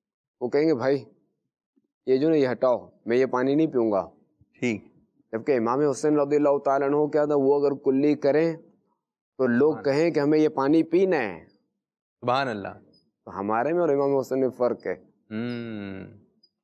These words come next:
Speaker 2: अच्छा जी, मुहर्रमुल हराम है, कुछ मुहर्रमुल हराम के हवाले से बताइए, कौन कौन सी तारीख हैं, ज़रा कुछ इस हवाले से बच्चों की तरबियत कीजिए।
Speaker 1: अ, देखें कि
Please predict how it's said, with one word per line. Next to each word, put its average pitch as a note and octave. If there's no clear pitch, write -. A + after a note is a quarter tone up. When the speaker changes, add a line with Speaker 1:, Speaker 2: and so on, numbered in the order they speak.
Speaker 2:
अच्छा B2+
जी, G#2
मुहर्रमुल D3
हराम B2
है, G2
कुछ D#3+
मुहर्रमुल D3+
हराम C#3+
के D#3
हवाले C#3
से C#3+
बताइए, C#3
कौन D3
कौन C#3+
सी C#3
तारीख B2+
हैं, B2
ज़रा B2
कुछ C#3+
इस C#3
हवाले C3+
से C#3
बच्चों B2+
की A#2+
तरबियत G2+
कीजिए। -
Speaker 1:
अ, C3+
देखें C3+
कि C3+